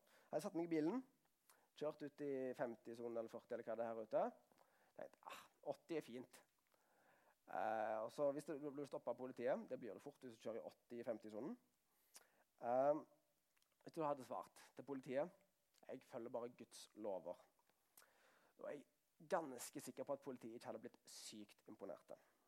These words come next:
for å si det forsiktig. Eh, og hadde alle holdt på sånn, så hadde det fort blitt fullt kaos. Eller hvis du hadde kommet sent på skolen hver dag, og så sagt at det er på grunn av at Gud ikke har sagt til deg at du måtte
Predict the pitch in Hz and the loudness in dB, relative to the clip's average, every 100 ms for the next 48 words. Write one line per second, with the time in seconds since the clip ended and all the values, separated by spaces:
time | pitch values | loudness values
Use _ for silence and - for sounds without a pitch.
0 | - - - - 95 - - - - - | -20 -20 -12 -10 -10 -10 -12 -14 -20 -20
1 | - - - - _ _ _ _ - - | -20 -20 -20 -20 _ _ _ _ -20 -20
2 | _ _ - - - 120 117 175 - - | _ _ -20 -12 2 2 6 6 8 6
3 | 160 156 175 190 135 185 175 240 214 180 | 6 6 6 4 2 4 4 4 4 2
4 | 151 165 - 160 - 127 120 - _ - | 2 -2 -4 -8 -8 -8 -8 -12 _ -18
5 | - 95 - - - 65 - - - _ | -14 -14 -16 -14 -10 -8 -10 -16 -18 _
6 | _ _ _ _ _ _ - - - 156 | _ _ _ _ _ _ -20 -20 0 8
7 | 202 220 226 214 233 214 - - 226 220 | 8 8 2 4 2 0 -8 -2 2 2
8 | 247 247 - 214 135 165 - 180 175 170 | -2 -6 -6 -2 0 -2 0 4 6 6
9 | 160 - - _ _ _ _ _ _ - | 6 2 -12 _ _ _ _ _ _ -20
10 | - - - - - 196 202 196 - - | -20 -20 -20 -10 -6 2 2 2 -2 -16
11 | - - _ _ - - _ _ - - | -20 -20 _ _ -20 -20 _ _ -20 -20
12 | - - - 175 175 185 175 170 156 170 | -18 -2 2 6 8 10 8 6 -8 -2
13 | 190 180 180 196 - 156 - - 151 160 | -2 -2 -4 -2 -2 -4 -4 0 2 2
14 | 147 151 156 - 147 | 4 4 4 2 2